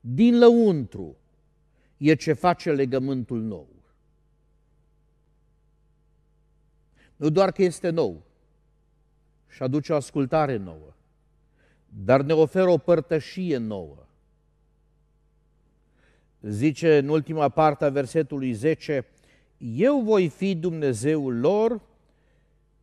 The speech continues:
și ei vor fi poporul meu.”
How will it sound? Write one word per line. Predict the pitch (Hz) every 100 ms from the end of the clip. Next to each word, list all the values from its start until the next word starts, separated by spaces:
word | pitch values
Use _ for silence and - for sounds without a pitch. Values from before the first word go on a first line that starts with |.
| _ _ _
și | - - - - - 175 175
ei | 226 240
vor | 202 208
fi | 180 226
poporul | 220 220 190 226 214 214
meu.” | 208 196 143 104